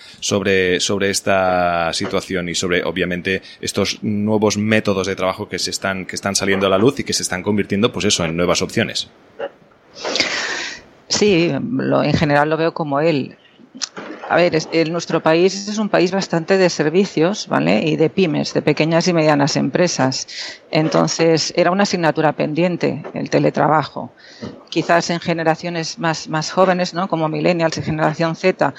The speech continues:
Speaker 2: sí ya lo estaban utilizando más, pero, repito, la pyme tradicional, eh, y el empleado más senior no, no lo tenía muy, muy u-, no lo utilizaba mucho.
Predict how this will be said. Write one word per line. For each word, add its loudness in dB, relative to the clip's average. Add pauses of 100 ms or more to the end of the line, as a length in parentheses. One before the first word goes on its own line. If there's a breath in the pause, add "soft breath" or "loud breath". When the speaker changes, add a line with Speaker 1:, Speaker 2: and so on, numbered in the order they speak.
(300 loud breath)
Speaker 2:
sí 2
ya 4
lo 0
estaban 2
utilizando 0 (160)
más, 0 (480 loud breath)
pero, 2
repito, -2
la 0
pyme 2
tradicional, 2
eh, 0
y 0
el 0
empleado 2
más 0
senior 0
no, 2
no 2
lo 2
tenía 0
muy, 2 (500 loud breath)
muy 4
u-, 2
no 4
lo 4
utilizaba 2
mucho. -4